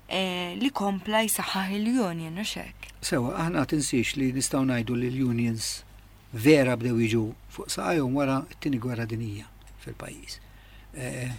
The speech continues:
Speaker 2: mhux biss għax twaqfet il-General Workers Union, għalkemm dak kien pass importantissimu, imma wkoll għax unions oħra bdew, eh, jissaħħu b'mod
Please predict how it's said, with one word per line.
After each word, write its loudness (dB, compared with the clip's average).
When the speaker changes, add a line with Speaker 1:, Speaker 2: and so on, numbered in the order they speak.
Speaker 2:
mhux 6
biss 4
għax 0
twaqfet -6
il-General 0
Workers 2
Union, 2
għalkemm -4
dak -2
kien -4
pass -6
importantissimu, -4
imma 6
wkoll 4
għax 0
unions 4
oħra 2
bdew, 4
eh, 0
jissaħħu 0
b'mod -4